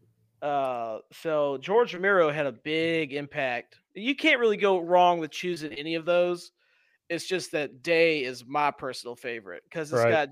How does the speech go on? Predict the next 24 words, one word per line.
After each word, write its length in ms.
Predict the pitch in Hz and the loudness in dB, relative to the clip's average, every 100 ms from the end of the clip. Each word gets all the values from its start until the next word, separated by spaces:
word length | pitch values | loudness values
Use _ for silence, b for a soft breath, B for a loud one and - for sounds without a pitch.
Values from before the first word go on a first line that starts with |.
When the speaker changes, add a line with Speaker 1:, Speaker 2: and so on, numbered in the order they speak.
| 147 | -10
Speaker 1:
so 320 | - - 202 | -6 -2 0
many 160 | 185 151 | -2 -6
great 300 | 139 135 107 | -6 -8 -6
lines 360 | 113 113 113 | -8 -8 -12
in 120 | 107 90 | -16 -16
it, 160 | 60 - | -18 -12
and, 240 | 135 131 | -10 -6
uh, 140 | 131 127 | -4 -4
the 100 | 143 | -4
gore 360 | 139 185 208 | -2 2 4
in 140 | 208 208 | 4 0
it 140 | 208 | -4
is 160 | 160 - | -6 -10
so 360 | - 196 196 | -8 -2 0
over 220 | 170 190 175 | 0 -2 -6
the 80 | |
top, 320 | - 185 175 170 | -4 2 2 0
you 120 | 180 | -2
won't 180 | 185 175 | -2 -2
even, 160 | 156 - b b | -8 -14 b b
it'll 160 | 214 269 | -2 -2
make 160 | 302 196 | -2 -6
you 80 | |
sick. 380 | - - 165 - | -10 -4 -4 -4